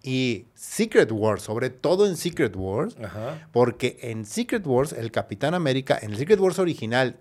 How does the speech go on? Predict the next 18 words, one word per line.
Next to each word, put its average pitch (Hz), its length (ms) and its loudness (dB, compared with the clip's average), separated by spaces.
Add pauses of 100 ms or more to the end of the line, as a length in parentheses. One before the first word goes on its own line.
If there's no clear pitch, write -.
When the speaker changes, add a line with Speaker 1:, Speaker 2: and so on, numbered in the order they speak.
(140)
Speaker 1:
y 117 140 -6
en 107 180 -4
la 95 140 -6
continuación 104 720 -4
también, 143 560 -2
Speaker 2:
Ajá, 85 220 -12
en - 80 -20
la 92 40 -12
Speaker 1:
pero 113 140 4
sobre 113 200 4
Speaker 2:
moderna. 120 160 2
Speaker 1:
todo, 165 360 4
pero 117 180 2
sobre 113 280 0
todo 180 240 6
en 220 60 0
la 185 40 0
original, 131 600 -2